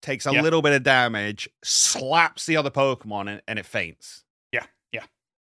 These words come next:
Speaker 1: it's
Speaker 2: Exactly.
Speaker 1: like, okay, I can understand that that's kind of sped up,
Speaker 2: Mm.
Speaker 1: but is, is it gonna be really easy? Is, is grinding my Pokemon gonna be suddenly not a difficult thing? Am I gonna get more rewards from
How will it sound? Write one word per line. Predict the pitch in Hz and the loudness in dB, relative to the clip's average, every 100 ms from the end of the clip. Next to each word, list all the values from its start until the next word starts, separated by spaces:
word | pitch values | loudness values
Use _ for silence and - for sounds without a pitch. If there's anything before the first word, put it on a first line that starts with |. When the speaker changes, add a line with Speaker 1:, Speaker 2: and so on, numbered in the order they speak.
| _ | _
Speaker 1:
it's | 104 | -14
Speaker 2:
Exactly. | 110 143 165 156 | -8 -4 -2 0
Speaker 1:
like, | 269 | 2
okay, | 277 226 214 | 4 6 6
I | 208 | 4
can | - | 2
understand | 233 202 208 185 | -4 -2 0 0
that | 160 | 0
that's | 165 | 0
kind | - 156 | 0 0
of | - | 0
sped | - - 139 139 | -4 0 4 6
up, | 127 170 - _ _ _ _ _ _ 123 | 6 6 4 _ _ _ _ _ _ -14
Speaker 2:
Mm. | 113 113 _ _ | -14 -18 _ _
Speaker 1:
but | 135 139 135 _ _ _ _ _ - | 2 4 2 _ _ _ _ _ -18
is, | 175 - - | -14 -14 -10
is | 151 147 | -6 -6
it | 139 | -4
gonna | 156 | -2
be | 139 | 0
really | 131 127 127 | 0 -2 0
easy? | 135 185 220 262 269 247 - | -2 -2 -2 -4 -6 -8 -4
Is, | 139 139 113 123 _ _ _ _ 131 | -2 -2 -4 -10 _ _ _ _ -14
is | 123 | -6
grinding | 143 143 143 | -2 0 0
my | 135 | -2
Pokemon | 147 143 143 147 | 0 -2 -2 -4
gonna | 139 | -4
be | 131 | -4
suddenly | - 135 127 127 123 120 _ _ _ - | -6 -6 -4 -4 -6 -10 _ _ _ -10
not | 123 120 | -4 -2
a | 117 | -2
difficult | 127 120 117 110 | -4 -8 -10 -8
thing? | 180 202 | -6 -4
Am | 180 | -2
I | 123 | -4
gonna | 113 117 | -4 -6
get | 123 117 | -6 -6
more | 117 123 151 | -4 0 2
rewards | 151 139 143 147 135 - | 2 2 0 0 -2 -4
from | 127 117 117 113 | -4 -2 -2 -6